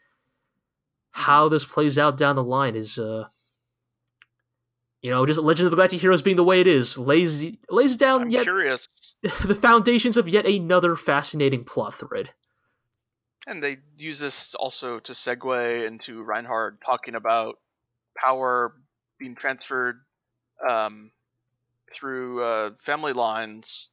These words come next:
Speaker 2: versus being taken with your own hands.
Speaker 1: Right.
Speaker 2: Uh,
Speaker 1: Yes, we had a conversation that, yes, with Reinhardt explaining, you know, "Oh, you know, if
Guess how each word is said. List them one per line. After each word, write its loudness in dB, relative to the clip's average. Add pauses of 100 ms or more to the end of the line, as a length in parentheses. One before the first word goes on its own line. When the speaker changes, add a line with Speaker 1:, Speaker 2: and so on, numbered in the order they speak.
Speaker 2:
versus -10 (420)
being -14
taken -6
with -8
your -2
own -2
hands. -6
Speaker 1:
Right. 0 (1300)
Speaker 2:
Uh, -6
Speaker 1:
Yes, -6
we -6
had 2
a 0
conversation 2
that, 2
yes, -2
with -2
Reinhardt 2
explaining, -4 (560)
you -4
know, 0 (320)
"Oh, 8
you 4
know, 8
if 4